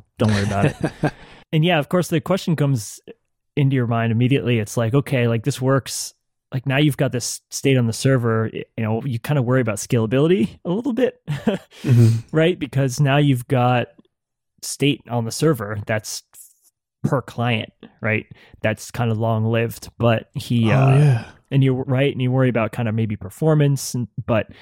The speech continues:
Speaker 1: again, this is Elixir and Erlang, like, it's, it's gonna scale fine. And he, he gave an example, he showed an example of a, uh,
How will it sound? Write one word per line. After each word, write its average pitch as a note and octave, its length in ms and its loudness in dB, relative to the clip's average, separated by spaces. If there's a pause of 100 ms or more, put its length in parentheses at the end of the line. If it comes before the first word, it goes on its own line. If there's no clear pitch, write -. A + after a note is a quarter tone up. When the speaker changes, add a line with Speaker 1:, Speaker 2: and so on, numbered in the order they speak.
(140)
Speaker 1:
again, A#2+ 220 2
this C3 160 0
is B2+ 180 0
Elixir A#2 520 0
and G#2+ 260 0
Erlang, A2 640 2
like, G#2 200 -2
it's, - 340 -10
it's - 140 -10
gonna A#2+ 200 0
scale A2+ 280 -2
fine. A2+ 340 -2
And G#2+ 120 2
he, B2 180 0
he C3+ 160 0
gave D3 300 2
an C#3 100 2
example, A#2+ 680 2
he C3 60 0
showed D3+ 180 0
an D3 80 2
example B2 480 0
of G2+ 120 -2
a, G2+ 200 -4 (400)
uh, G#2 320 2